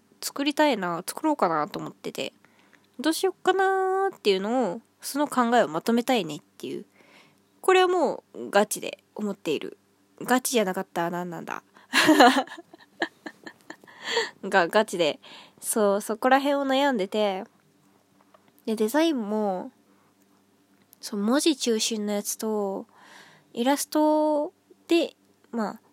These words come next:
ある程度物がわかるやつとっていうのを作りたいなというか、作っていて、ちょっとイメージ構想段階という感じですね。あ、絶対出遅れなんだけど。<laughs> まあまあまあまあまあ。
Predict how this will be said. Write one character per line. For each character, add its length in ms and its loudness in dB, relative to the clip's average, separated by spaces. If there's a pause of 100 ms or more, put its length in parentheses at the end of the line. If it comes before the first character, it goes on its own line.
あ 80 -2
る 80 0
程 160 0
度 120 -2
物 220 -2
が 100 -2
わ 80 -4
か 120 -6
る 80 -2
や 140 -2
つ 120 -6
と 220 -2
っ 60 -6
て 240 -12
い 80 -4
う 20 -8
の 140 -8
を 100 -14
作 240 -6
り 320 -4 (1300)
た 160 2
い 80 0
な 300 -2
と 100 -12
い 40 -4
う 20 -8
か、 160 -6
作 200 -4
っ 20 -2
て 180 -6
い 100 0
て、 380 -2 (480)
ち 120 -4
ょ 20 -18
っ 20 -18
と 300 -2
イ 80 0
メ 160 2
ー 20 0
ジ 80 -8
構 220 -4
想 180 -4
段 220 -4
階 240 -4 (180)
と 100 -4
い 80 0
う 40 -8
感 240 -8
じ 100 -10
で 60 -10
す 120 -10
ね。 160 -14 (360)
あ、 80 -6
絶 260 -4
対 160 4
出 120 2
遅 160 -4
れ 80 0
な 140 2
ん 60 -2
だ 80 -6
け 80 -4
ど。 220 -6
<laughs> 60 -20 (1900)
ま 100 -6
あ 20 -6
ま 100 -4
あ 140 -2
ま 80 -4
あ 60 -6
ま 120 -8
あ 60 -6
ま 80 -6
あ。 120 -14